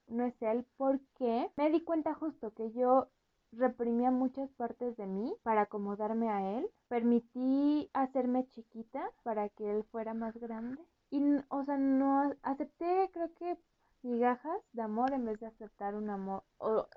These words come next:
o exigir un amor completo. Yo creo que el amor no es así. O sea, ya, ya viéndolo como, quiero pensar más madura <laughs>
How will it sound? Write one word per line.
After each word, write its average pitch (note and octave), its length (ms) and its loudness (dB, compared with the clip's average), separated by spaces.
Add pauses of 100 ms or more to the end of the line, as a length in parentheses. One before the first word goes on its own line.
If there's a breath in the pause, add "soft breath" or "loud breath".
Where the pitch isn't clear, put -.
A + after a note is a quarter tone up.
o A3 140 0
exigir A3+ 480 -4
un A#3+ 80 2
amor G3+ 320 -2
completo. G3+ 520 -10
Yo G4+ 120 8
creo G4+ 180 0
que E4+ 80 -4
el B3+ 100 2
amor G3 300 -2
no G3 120 -10
es F#3+ 140 -14
así. A3 320 -10 (140)
O C4 100 2
sea, E4+ 120 6
ya, F4 200 8 (200)
ya D#4 140 0
viéndolo F4 380 2
como, G3 320 -4 (580)
quiero G#4+ 160 0
pensar G3+ 320 -6
más B3+ 200 0
madura F#3+ 420 -4
<laughs> - 580 -4